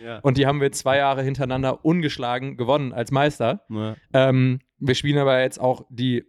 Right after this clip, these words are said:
Speaker 2: Bundesliga und fahren dann irgendwo auch zum deutschen Meister oder sowas. Ähm, und da kriegst du dann halt mal, ich glaub, wir haben irgendwann schon mal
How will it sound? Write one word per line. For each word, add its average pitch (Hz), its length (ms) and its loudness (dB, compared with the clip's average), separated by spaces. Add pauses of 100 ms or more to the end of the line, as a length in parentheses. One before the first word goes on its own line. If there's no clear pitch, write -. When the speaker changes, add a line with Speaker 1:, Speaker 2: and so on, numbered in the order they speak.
(100)
Speaker 2:
Bundesliga 151 680 2
und 127 260 0
fahren 135 240 0
dann 127 120 0
irgendwo 127 280 -2
auch 127 200 0
zum 127 160 -4
deutschen 117 320 0
Meister 127 380 2
oder 151 160 2
sowas. 151 400 -2 (400)
Ähm, 131 460 4 (200)
und 135 140 2
da 135 180 2
kriegst - 400 -12
du 156 40 2
dann 139 160 0
halt 139 160 2
mal, 135 240 0
ich 123 80 -2
glaub, 131 120 -4
wir 135 80 0
haben 123 120 -2
irgendwann 131 260 -2
schon 135 140 -4
mal 123 180 -4